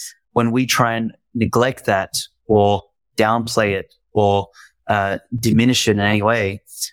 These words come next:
what we do is we lose touch with the very excellence that makes life possible, the very excellence that pushes the bounds and continues life expanding and growing. And I mean,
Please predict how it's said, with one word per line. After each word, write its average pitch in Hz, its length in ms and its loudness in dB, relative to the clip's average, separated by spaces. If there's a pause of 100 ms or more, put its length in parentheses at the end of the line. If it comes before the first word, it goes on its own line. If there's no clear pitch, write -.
(120)
what 110 160 2
we 117 80 -2
do 127 140 0
is 117 220 -2
we 120 80 0
lose 120 400 2
touch - 640 -2
with 107 320 2 (380)
the 110 60 0
very 113 300 2 (120)
excellence - 760 -2 (260)
that 110 180 0
makes 117 340 0
life 104 300 2
possible, 98 560 0
the 110 60 -2
very 107 340 -2
excellence 113 560 -2
that - 260 -4
pushes 113 460 0
the 98 80 -2
bounds 104 440 0
and 101 120 -12
continues 101 560 -2
life 98 240 0
expanding 95 480 -6
and 92 80 -10
growing. 104 340 0 (480)
And 110 280 0 (600)
I 110 80 -2
mean, 113 200 -4